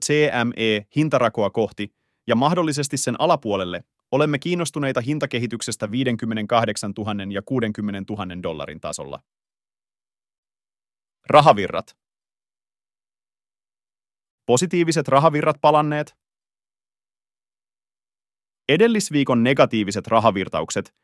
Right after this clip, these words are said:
kääntyivät takaisin positiivisiksi. CoinSharesin mukaan digitaalisten omaisuuserien sijoitustuotteiden rahavirroissa nähtiin nettotasolla noin kahdeksansadankuudenkymmenen miljoonan dollarin sisäänvirtaus.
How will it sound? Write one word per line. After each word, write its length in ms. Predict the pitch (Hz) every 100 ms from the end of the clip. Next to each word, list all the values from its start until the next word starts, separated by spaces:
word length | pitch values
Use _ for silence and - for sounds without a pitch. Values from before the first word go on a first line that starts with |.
| _
kääntyivät 500 | 123 117 117 107 -
takaisin 460 | 139 156 151 131 113
positiivisiksi. 760 | 123 110 85 78 78 80 - - _ _ _ _ _ _ _ _ _ _ _ _ _ _ _ _ _ _ -
CoinSharesin 600 | 185 220 208 160 139 123
mukaan 460 | 110 107 107 104 - 110
digitaalisten 640 | 151 214 151 123 117 110 -
omaisuuserien 840 | 123 135 127 110 - 110 110 104
sijoitustuotteiden 920 | - 120 107 104 113 98 107 98 95
rahavirroissa 720 | 127 127 95 87 82 - 101 - _ _ -
nähtiin 440 | 131 135 143 131
nettotasolla 680 | 151 - 120 101 101 101 104 - -
noin 280 | 127 165 147
kahdeksansadankuudenkymmenen 1500 | 151 139 107 - 101 120 110 101 139 143 104 95 101 95 92
miljoonan 480 | 104 104 95 92 95
dollarin 460 | 113 92 82 82 -
sisäänvirtaus. 960 | 117 107 87 82 78 - - - -